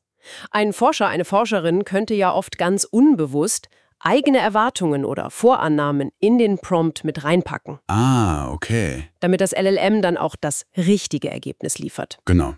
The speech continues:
Speaker 1: Oder das, was man erwartet. Und L L Ms sind ja tückisch gut darin, auch subtile Hinweise aufzunehmen, selbst wenn's nicht beabsichtigt war.
Speaker 2: Hm, ja, das stimmt.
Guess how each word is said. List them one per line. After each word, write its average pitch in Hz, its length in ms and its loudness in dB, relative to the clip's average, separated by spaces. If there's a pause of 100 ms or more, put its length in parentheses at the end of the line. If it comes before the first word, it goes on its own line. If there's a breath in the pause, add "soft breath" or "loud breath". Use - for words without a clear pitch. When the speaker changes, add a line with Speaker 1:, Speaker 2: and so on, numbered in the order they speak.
(100)
Speaker 1:
Oder 165 300 2 (220)
das, - 420 -2 (120)
was 170 180 -4
man 165 120 0
erwartet. 156 680 -6 (640 loud breath)
Und 233 140 -2
L 226 140 2
L 226 160 2
Ms 269 360 0
sind 196 240 0
ja 185 80 2
tückisch - 380 -2
gut 277 240 0
darin, 165 420 2
auch 185 160 0
subtile 190 480 -2
Hinweise 170 540 2
aufzunehmen, 139 600 -2 (200)
selbst 202 320 -2
wenn's 208 240 2
nicht 214 260 0
beabsichtigt - 680 -4
war. - 220 -10 (140)
Speaker 2:
Hm, 98 440 2
ja, 80 220 -2
das 80 140 -2
stimmt. 73 400 -6